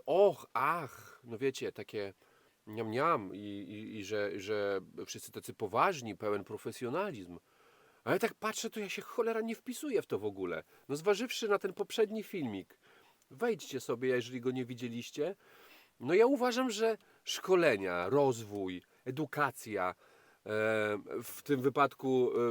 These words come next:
e, filmik dotyczył szkolenia Biznes od Zera, że tu należy zluzować wszystko. Bo jak, jaki jest sens prowadzenia biznesu, kiedy, kiedy siedzi kij w tyłku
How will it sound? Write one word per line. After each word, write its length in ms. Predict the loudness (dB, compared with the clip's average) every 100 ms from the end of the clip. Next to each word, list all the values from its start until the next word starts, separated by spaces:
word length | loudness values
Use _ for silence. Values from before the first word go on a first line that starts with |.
| 0 -6
e, 40 |
filmik 300 | -4 -4 -2
dotyczył 340 | -2 -2 -4
szkolenia 400 | -6 -2 0 0
Biznes 380 | -2 -4 -4 -4
od 100 | -6
Zera, 340 | -2 0 0 -4 -12 -20 _
że 160 | -2 -2
tu 340 | -2 0 2
należy 640 | 4 6 6 4 4 4 4 -6 -14
zluzować 760 | -8 -4 0 4 4 4 0 0
wszystko. 600 | -6 -6 -6 -4 -2 -4 -10 -20 _
Bo 80 | 0
jak, 300 | 6 6 6
jaki 240 | 2 2
jest 160 | 0 0
sens 380 | -2 2 2 0
prowadzenia 460 | -4 -2 0 0
biznesu, 460 | -2 0 0 0 -2
kiedy, 360 | -6 -2 -2 -2 _ _ _ _ _ _ _ _ _ -6
kiedy 220 | -4 -2
siedzi 300 | -2 -2 -4
kij 240 | -6 -6 -4
w 60 |
tyłku 500 | -2 -2 -4 -12 -14